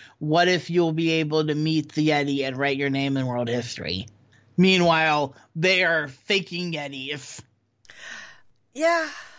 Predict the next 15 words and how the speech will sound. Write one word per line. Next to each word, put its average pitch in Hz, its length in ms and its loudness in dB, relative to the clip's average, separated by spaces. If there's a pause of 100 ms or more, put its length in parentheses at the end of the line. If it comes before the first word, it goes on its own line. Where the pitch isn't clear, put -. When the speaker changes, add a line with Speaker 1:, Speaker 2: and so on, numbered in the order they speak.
(360)
Speaker 2:
that, 277 260 -8
that, 302 160 -2 (120)
I - 60 2
don't 415 140 0
think 403 140 -6
that's 311 180 -4
safe. - 520 -4 (400)
'Cause 247 200 -12
what 294 160 -4
do 370 60 -2
you 370 100 0
do 339 260 -4
if 320 200 -8
you 269 100 -4
actually 262 400 -4